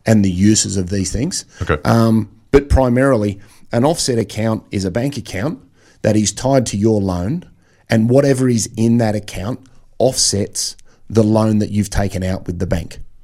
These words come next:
Speaker 1: Now, that's very good because it allows you to save money into what is a fully transactional bank account, and anything in that account is offsetting the loan that you have and therefore reducing the interest calculation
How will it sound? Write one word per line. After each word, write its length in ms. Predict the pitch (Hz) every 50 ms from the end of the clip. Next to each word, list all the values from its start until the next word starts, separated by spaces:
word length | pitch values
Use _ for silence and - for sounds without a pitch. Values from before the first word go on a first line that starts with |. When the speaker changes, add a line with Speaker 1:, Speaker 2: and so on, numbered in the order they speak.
| - - - - - - -
Speaker 1:
Now, 180 | 107 107 101 95
that's 220 | 113 113 101 -
very 280 | 101 104 98 92 90 87
good 340 | 80 87 131 175 196 175
because 440 | 139 110 - - 120 110 104 95 - - - - - - _ -
it 100 | 117 110
allows 540 | 110 107 101 104 107 110 110 107 101 90 90
you 220 | 95 104 107 104
to 180 | 98 - 104 95
save 440 | - - - 110 107 107 104 95 104
money 360 | 104 101 98 98 95 - - -
into 540 | 113 117 117 113 - 104 101 101 101 92 92 - _ _ _ _ _ _ _
what 220 | - 104 120 117 113
is 160 | 101 92 104
a 200 | 101 92 95 92
fully 400 | - - - - 127 117 107 95
transactional 800 | - - 101 98 95 90 104 104 101 - - 104 98 95 92 82
bank 260 | 92 90 95 101 -
account, 320 | 107 - 127 156 208 262 - - _ _ _ _ - - - -
and 160 | - 117 117 120
anything 520 | 131 131 139 131 - 127 113 110 107 - -
in 220 | 113 117 123 123 120
that 160 | 110 101 95
account 500 | 90 - - - 90 87 101 - - - - - - - -
is 220 | 120 113 - - - -
offsetting 800 | 113 127 127 - - - - 113 104 98 98 95 92 98 - - - - - _ _ -
the 180 | 117 107 107 101
loan 360 | 101 107 110 113 120 120 117
that 120 | 117 101 -
you 220 | 101 101 98 92
have 360 | 90 - 95 104 123 143 139 131
and 180 | 117 101 92
therefore 440 | 104 104 107 107 - - 107 104 101
reducing 640 | 98 98 92 82 85 98 104 107 - - 101 98 87
the 180 | 98 95 - -
interest 460 | - 113 117 113 - - 110 - -
calculation 920 | - - 101 101 98 - 95 87 92 90 90 - - - 101 131 180 -